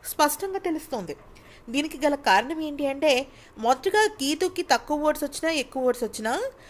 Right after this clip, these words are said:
తనని సీక్రెట్ రూమ్‌కి పంపిస్తే బిగ్ బాస్ టీఆర్పీ పెరుగుతుందన్న యోచనలో బిగ్ బాస్ ఉన్నారట. కానీ బిగ్ బాస్ రూల్స్‌ని ఎప్పుడూ యాక్సెప్ట్ చెయ్యని గీతు తన సొంత రూల్స్‌ని ఏర్పాటు చేసుకుని, తన సొంత గేమ్‌లు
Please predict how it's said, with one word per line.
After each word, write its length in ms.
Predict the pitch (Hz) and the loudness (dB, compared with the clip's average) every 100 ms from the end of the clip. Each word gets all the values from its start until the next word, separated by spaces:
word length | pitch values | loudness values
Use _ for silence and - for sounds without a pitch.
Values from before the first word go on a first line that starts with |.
| - - | -20 0
తనని 240 | 294 349 392 | 2 2 0
సీక్రెట్ 500 | - 320 370 440 440 | -2 -2 2 2 2
రూమ్‌కి 240 | 370 330 | -2 -2
పంపిస్తే 640 | - 180 185 190 220 339 539 - - - | -6 -6 -8 -4 0 0 -2 -8 -20 -12
బిగ్ 280 | 226 285 240 | -4 -4 2
బాస్ 280 | 440 427 | 2 2
టీఆర్పీ 460 | - 339 339 330 339 | 0 4 4 2 -4
పెరుగుతుందన్న 840 | - 220 220 247 269 262 247 254 202 | 2 2 2 -8 -6 -6 -2 -2 -2
యోచనలో 580 | 196 233 - 302 247 370 | 2 2 2 -2 0 -2
బిగ్ 280 | 247 254 - | -2 -6 0
బాస్ 220 | 320 285 | 0 0
ఉన్నారట. 340 | 220 190 - - - - - - - | -4 -6 -4 -10 -10 -20 -20 -20 -4
కానీ 460 | 214 208 277 240 285 - - - - - | 2 4 2 -4 -6 -10 -20 -20 -20 -2
బిగ్ 260 | 277 277 - | -2 0 2
బాస్ 380 | 440 403 330 | 4 4 -2
రూల్స్‌ని 540 | 254 285 349 - 320 220 | -2 0 0 -2 -6 -2
ఎప్పుడూ 440 | 226 - 370 427 - | -2 -2 2 2 2
యాక్సెప్ట్ 640 | 240 254 269 - 359 - - | -2 -2 -2 -8 -8 -4 -4
చెయ్యని 300 | 254 339 339 | -2 -4 -6
గీతు 600 | 214 254 277 294 226 247 - - - 285 | -4 -6 -4 -2 -2 -2 -8 -20 -2 0
తన 120 | 294 | 2
సొంత 300 | 339 339 359 453 | 2 0 2 4
రూల్స్‌ని 440 | 403 330 349 330 311 | 4 4 0 -4 0
ఏర్పాటు 520 | 247 254 277 269 262 | 0 2 2 2 2
చేసుకుని, 600 | 233 233 269 311 247 240 - - - 294 | -2 -2 -4 -2 -2 -4 -10 -20 0 2
తన 120 | 302 | 2
సొంత 320 | 302 311 349 427 | 2 0 2 0
గేమ్‌లు 340 | - 311 320 | 2 -2 0